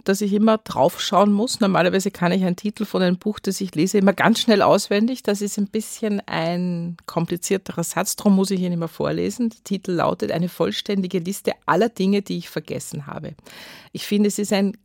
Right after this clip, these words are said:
genialer Titel. Alleine über diesen Titel kann man wahnsinnig lange nachdenken. Man könnte auch wahrscheinlich einen ganzen Podcast über den Titel führen.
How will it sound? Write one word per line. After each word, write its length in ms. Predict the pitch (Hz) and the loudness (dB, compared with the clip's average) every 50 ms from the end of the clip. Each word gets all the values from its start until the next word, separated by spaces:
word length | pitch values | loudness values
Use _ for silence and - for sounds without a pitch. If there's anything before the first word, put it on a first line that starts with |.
| _ _ _ _ | _ _ _ _
genialer 640 | - 185 190 180 180 170 143 123 139 175 220 233 226 | -2 0 2 2 4 4 4 2 2 2 0 -2 -6
Titel. 360 | _ - 196 196 _ - 196 | _ -8 -8 -8 _ -8 -8
Alleine 400 | - - 175 170 147 170 196 196 | -6 -4 -2 0 0 0 0 -2
über 100 | 190 190 | -2 -4
diesen 260 | 185 185 180 175 190 | -4 -6 -4 -4 -6
Titel 300 | - - 190 196 - 208 | -6 -6 -10 -8 -6 -8
kann 220 | 190 - - 170 175 | -10 -6 -4 -2 -2
man 200 | 180 180 180 156 | 0 -2 0 2
wahnsinnig 440 | - 135 156 - - 202 190 180 - | 4 4 4 2 0 -4 -6 -4 -2
lange 240 | 165 160 170 175 | -2 0 0 0
nachdenken. 540 | 165 131 131 170 - - - 202 214 - 202 | 2 2 2 2 0 -2 -4 -4 -2 0 2
Man 100 | 185 180 | 0 0
könnte 280 | - - 185 190 - - | 2 2 -2 0 0 -2
auch 100 | 185 - | -4 -4
wahrscheinlich 340 | 185 180 185 180 175 180 175 | -4 -4 -2 -2 -2 0 -2
einen 80 | 175 175 | -2 -2
ganzen 300 | 180 170 170 - 170 - | -2 -4 -4 -4 -8 -6
Podcast 500 | - - 175 - - - 190 - - 196 | -4 -4 -4 -4 -2 -4 -4 -2 -2 -4
über 140 | 180 185 | -4 -4
den 180 | 175 185 175 170 | -4 -4 -6 -6
Titel 320 | - - 208 214 - - | -4 -8 -8 -6 -4 -6
führen. 420 | 185 - - - 185 180 190 208 | -6 -6 -4 -2 0 2 2 0